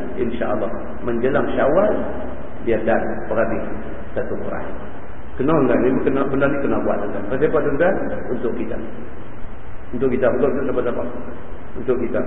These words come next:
Tetap mau kita balik-balik di tanah esok, kita bawa bakul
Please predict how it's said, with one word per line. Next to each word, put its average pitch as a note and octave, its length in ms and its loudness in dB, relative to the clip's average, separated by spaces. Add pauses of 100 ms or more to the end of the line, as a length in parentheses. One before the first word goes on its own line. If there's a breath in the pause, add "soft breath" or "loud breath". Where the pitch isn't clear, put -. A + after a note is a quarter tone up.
(600)
Tetap C#3 240 2
mau C3+ 240 2
kita B2+ 160 2
balik-balik B2+ 640 2
di B2+ 80 0
tanah B2+ 320 2
esok, C3 240 0
kita B2 160 2
bawa A#2 320 2
bakul A#2+ 260 2